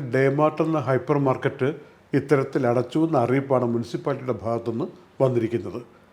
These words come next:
ഇനി ഇങ്ങനെയുള്ള കാര്യങ്ങളൊക്കെ ശ്രദ്ധയിൽപ്പെട്ടാൽ, ഫുഡ് സേഫ്റ്റി വയലേഷൻ ഉണ്ടെന്ന് ശ്രദ്ധയിൽപ്പെട്ടാൽ, എയ്റ്റ് ഹൺഡ്രഡ് ഡബിൾ ഫൈവ് ഡബിൾ ഫൈവ് ഇതിലേക്ക് വിളിച്ചറിയിക്കണമെന്നും അധികൃതർ പറയുകയാണ്. എങ്ങനെ സ്വർണം വാങ്ങും? ഒരു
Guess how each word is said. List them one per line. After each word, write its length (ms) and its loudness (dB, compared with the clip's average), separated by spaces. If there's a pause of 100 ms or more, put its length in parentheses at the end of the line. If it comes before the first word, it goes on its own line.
(480)
ഇനി 160 6
ഇങ്ങനെയുള്ള 340 6 (100)
കാര്യങ്ങളൊക്കെ 520 6
ശ്രദ്ധയിൽപ്പെട്ടാൽ, 720 -2 (120)
ഫുഡ് 240 -2
സേഫ്റ്റി 380 2 (440)
വയലേഷൻ 500 6 (180)
ഉണ്ടെന്ന് 340 -4
ശ്രദ്ധയിൽപ്പെട്ടാൽ, 640 -2 (540)
എയ്റ്റ് 200 6
ഹൺഡ്രഡ് 400 -4
ഡബിൾ 160 0 (100)
ഫൈവ് 160 -2 (100)
ഡബിൾ 180 -2 (120)
ഫൈവ് 240 -6 (640)
ഇതിലേക്ക് 380 4
വിളിച്ചറിയിക്കണമെന്നും 880 -2 (360)
അധികൃതർ 360 0 (120)
പറയുകയാണ്. 580 -8 (520)
എങ്ങനെ 260 6
സ്വർണം 340 4
വാങ്ങും? 260 0 (180)
ഒരു 100 4